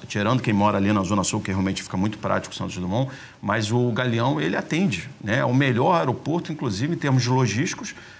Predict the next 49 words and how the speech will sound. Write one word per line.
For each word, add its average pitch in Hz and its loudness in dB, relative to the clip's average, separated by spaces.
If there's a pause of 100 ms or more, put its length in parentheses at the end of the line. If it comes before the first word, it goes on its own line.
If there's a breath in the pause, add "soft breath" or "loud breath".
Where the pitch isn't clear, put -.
ah, 107 2
pra 339 -4
diversos 151 0
moradores 98 2
do 98 0
entorno, 107 2
né, 98 0
não 123 0
só 131 0
do 110 0
Rio 113 2
de 110 0
Janeiro, 143 0
mas 180 -4
do 175 -2
entorno 147 2
da 139 0
cidade 135 0
do 131 0
Rio 151 4
de 180 -2
Janeiro. 117 2 (280 loud breath)
Então, - -8
se - -2
faz - 0
necessário 139 0 (320 loud breath)
que - -10
o 143 -4
poder 127 2
público, 135 0
né, 117 0 (180)
é, 98 -2
preste 151 -2
atenção, 110 -2 (100)
redobre 139 2
a - 0
atenção 107 -2 (360 loud breath)
com - -4
relação, 143 2
primeiro, 113 0
ao 107 2
trânsito, 117 -2 (180)
né? 101 -4
Então, 110 -2
acho 107 -2
que 110 -4
há 110 2
uma 113 2
necessidade 98 0